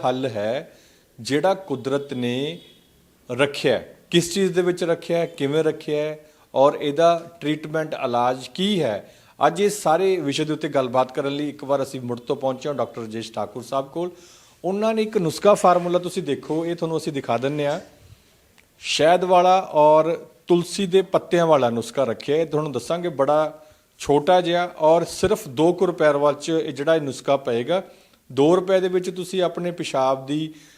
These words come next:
ਲੀਕੇਜ ਨੂੰ ਰੋਕ ਸਕਦੇ ਹੋ, ਵਾਰ-ਵਾਰ ਪਿਸ਼ਾਬ ਆਉਣ 'ਤੇ ਕੰਟਰੋਲ ਕਰ ਸਕਦੇ ਹੋ। ਇੱਕ ਐਕਸਰਸਾਈਜ਼ ਵੀ ਅਸੀਂ ਤੁਹਾਨੂੰ ਛੋਟੀ ਜਿਹੀ ਦੱਸਣ ਵਾਲੇ ਨੇ ਡਾਕਟਰ ਸਾਹਿਬ। ਸਾਰੀ ਗੱਲਬਾਤ ਦੀ ਅਸੀਂ ਸ਼ੁਰੂਆਤ ਕਰ ਲੈਂਦੇ ਹਾਂ। ਡਾਕਟਰ ਸਾਹਿਬ, ਬਹੁਤ-ਬਹੁਤ ਸਵਾਗਤ ਹੈ ਜੀ ਇੱਕ ਵਾਰ ਫਿਰ ਤੋਂ ਹਕੀਕਤ ਟੀ ਵੀ ਪੰਜਾਬੀ 'ਤੇ।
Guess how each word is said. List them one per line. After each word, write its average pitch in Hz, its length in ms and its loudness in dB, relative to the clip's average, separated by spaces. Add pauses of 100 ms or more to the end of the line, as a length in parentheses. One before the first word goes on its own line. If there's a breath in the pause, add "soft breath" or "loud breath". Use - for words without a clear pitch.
(340 loud breath)
ਲੀਕੇਜ 156 520 0
ਨੂੰ 170 140 -2
ਰੋਕ 165 200 0
ਸਕਦੇ 160 380 0
ਹੋ, 175 100 2
ਵਾਰ-ਵਾਰ 139 520 4
ਪਿਸ਼ਾਬ 143 720 2 (340 loud breath)
ਆਉਣ 139 300 4
'ਤੇ 160 180 -2
ਕੰਟਰੋਲ 156 480 0
ਕਰ 156 180 2
ਸਕਦੇ 151 400 -2
ਹੋ। 180 40 2
ਇੱਕ 180 220 -4
ਐਕਸਰਸਾਈਜ਼ 170 520 0
ਵੀ 165 140 0
ਅਸੀਂ 160 140 -6
ਤੁਹਾਨੂੰ 165 260 -4 (180)
ਛੋਟੀ 143 260 -2
ਜਿਹੀ 170 120 -6
ਦੱਸਣ 147 300 -8
ਵਾਲੇ 143 260 0
ਨੇ 143 80 -4
ਡਾਕਟਰ 131 260 -2
ਸਾਹਿਬ। 180 180 -2 (360 loud breath)
ਸਾਰੀ 220 240 2
ਗੱਲਬਾਤ 175 340 4
ਦੀ 170 60 -2
ਅਸੀਂ 160 140 -6
ਸ਼ੁਰੂਆਤ 139 380 0
ਕਰ 113 120 -2
ਲੈਂਦੇ 104 140 -4
ਹਾਂ। 104 80 -6
ਡਾਕਟਰ 131 180 2
ਸਾਹਿਬ, 160 120 -2
ਬਹੁਤ-ਬਹੁਤ 147 280 2
ਸਵਾਗਤ 139 360 2
ਹੈ 147 60 2
ਜੀ 143 100 -6
ਇੱਕ 135 140 -10
ਵਾਰ 127 100 0
ਫਿਰ 120 160 -8
ਤੋਂ 156 300 -4
ਹਕੀਕਤ 123 260 -10
ਟੀ 113 140 -6
ਵੀ 110 120 -8
ਪੰਜਾਬੀ 98 380 -8
'ਤੇ। - 140 -20